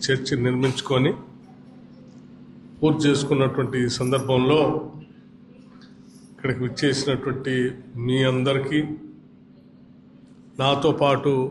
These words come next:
ఇక్కడ విచ్చేసినటువంటి స్నేహితులకి, బయారం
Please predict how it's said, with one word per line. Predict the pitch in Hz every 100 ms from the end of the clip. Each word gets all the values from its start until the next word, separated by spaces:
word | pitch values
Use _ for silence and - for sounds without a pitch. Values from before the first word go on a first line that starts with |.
| - - - - -
ఇక్కడ | - 143 127
విచ్చేసినటువంటి | 127 - 135 - 135 127 123 -
స్నేహితులకి, | - 127 127 127 127 131 143 147 - - - - - - - - - - - - - - - - - - - 123
బయారం | 131 143 147 147